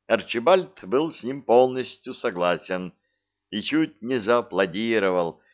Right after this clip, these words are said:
приветствуя эти слова, но держаться только двумя задними конечностями, вися вниз головой под потолком, было несподручно,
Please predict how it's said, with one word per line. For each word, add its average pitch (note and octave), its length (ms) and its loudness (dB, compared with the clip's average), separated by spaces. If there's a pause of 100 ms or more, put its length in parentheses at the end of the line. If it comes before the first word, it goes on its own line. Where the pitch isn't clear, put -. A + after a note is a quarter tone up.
(220)
приветствуя G2 960 0
эти F2+ 240 -6
слова, F2 720 -4 (380)
но D3+ 180 6
держаться B2+ 640 4
только A2 380 0
двумя G#2+ 560 0
задними F#2+ 500 0
конечностями, F2 1120 -6 (360)
вися A2+ 540 4
вниз G#2 380 -4
головой G2 420 0
под F#2 280 -8
потолком, F#2+ 720 -4
было G#2 420 0
несподручно, G#2+ 1200 -4